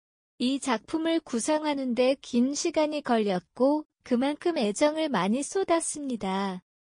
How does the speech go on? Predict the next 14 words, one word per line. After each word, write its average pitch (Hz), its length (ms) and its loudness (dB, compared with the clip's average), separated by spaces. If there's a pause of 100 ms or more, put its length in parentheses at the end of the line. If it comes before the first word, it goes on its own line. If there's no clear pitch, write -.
(560)
불꽃은 330 720 0
형태가 339 540 2
없지만 226 600 0
화려하고 339 640 2
아름답죠. 220 1300 0 (380)
저는 262 400 0
불꽃을 349 640 2
보고 285 380 0
저의 285 540 2
열정과 262 640 2
이상적인 330 760 0
꿈을 294 340 0
상징한다고 339 920 0
생각했습니다. 233 1300 -2